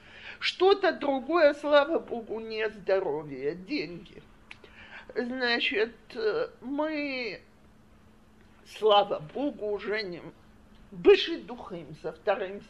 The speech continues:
сыном. Э, чудно, получили очень хорошую информацию о девочке, хасидим, съездили, посмотрели, чудесная девочка, производит очень приятное впечатление.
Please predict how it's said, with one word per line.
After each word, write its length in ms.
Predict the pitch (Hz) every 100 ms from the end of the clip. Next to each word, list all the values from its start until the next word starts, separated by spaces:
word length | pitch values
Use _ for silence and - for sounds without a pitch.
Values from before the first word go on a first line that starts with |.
| -
сыном. 380 | - - 170 - - - - - - - - - - -
Э, 360 | 196 196 190 196 - - - - -
чудно, 400 | - 330 214 143 - - -
получили 500 | 262 320 - 247 175
очень 340 | 165 - 143
хорошую 500 | - 156 143 - -
информацию 840 | 110 - 127 139 143 139 120 151 156
о 40 |
девочке, 680 | 156 151 302 208 190 - 175
хасидим, 880 | 165 165 156 - 165 156 294 240 180 -
съездили, 500 | 185 180 160 160 160
посмотрели, 1000 | 156 143 165 185 - 220 277 233 175 170
чудесная 960 | - 196 175 196 156 - 123 110 - 147 156
девочка, 500 | 262 240 170 - -
производит 640 | - 175 - 139 165 -
очень 320 | - - - -
приятное 600 | - - 95 - - 131 -
впечатление. 840 | - - - - - 80 - -